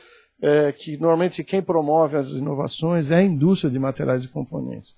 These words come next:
E algumas poucas lideranças, seja na área de projeto, seja na área, por exemplo, de construção, ou mesmo na área de, é, de empreendimentos, né? No mercado imobiliário ou no mercado público. Mas,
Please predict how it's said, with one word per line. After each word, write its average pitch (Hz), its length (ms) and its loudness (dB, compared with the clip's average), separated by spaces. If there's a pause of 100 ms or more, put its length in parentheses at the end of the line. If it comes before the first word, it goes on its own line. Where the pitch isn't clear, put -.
(420)
E 208 260 2
algumas 190 600 4
poucas 202 520 6
lideranças, 165 640 2
seja 180 320 0
na 147 180 2
área 127 160 2
de 131 100 -6
projeto, 143 640 0 (360)
seja 151 460 2
na 143 200 2
área, 135 200 2
por 147 180 0
exemplo, 143 300 0
de 123 100 -2
construção, 147 640 -6
ou 170 180 -2
mesmo 156 420 0
na 151 120 0
área 143 400 2
de, 135 260 -4 (380)
é, 135 200 -2
de 127 140 -2
empreendimentos, 147 1000 2
né? 143 320 -2 (160)
No 127 120 -2
mercado 123 340 0
imobiliário 135 580 0
ou 143 60 -4
no 143 60 -6
mercado 151 400 -4
público. 127 380 -8
Mas, 143 200 0